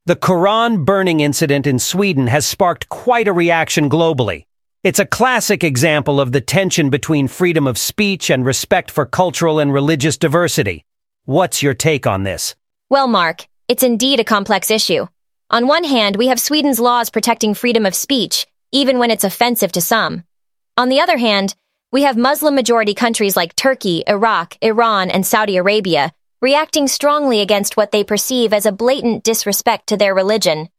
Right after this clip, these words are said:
Speaker 1: Yeah, it's a delicate balance, isn't it?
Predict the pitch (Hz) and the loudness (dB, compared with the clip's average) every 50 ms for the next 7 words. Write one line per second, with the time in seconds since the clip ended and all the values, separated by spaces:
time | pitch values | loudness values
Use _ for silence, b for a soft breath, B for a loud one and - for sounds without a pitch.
0 | _ _ - - 170 170 165 160 156 151 - 180 165 - - 175 156 123 113 180 | _ _ -2 0 2 2 4 2 2 2 2 0 0 0 0 0 0 0 2 2
1 | 180 170 170 160 - 165 123 - 156 147 139 131 131 127 - 160 160 120 127 127 | 2 2 2 0 0 0 0 2 0 2 2 2 0 0 0 0 0 2 2 0
2 | 113 110 - - | 0 -2 -4 -8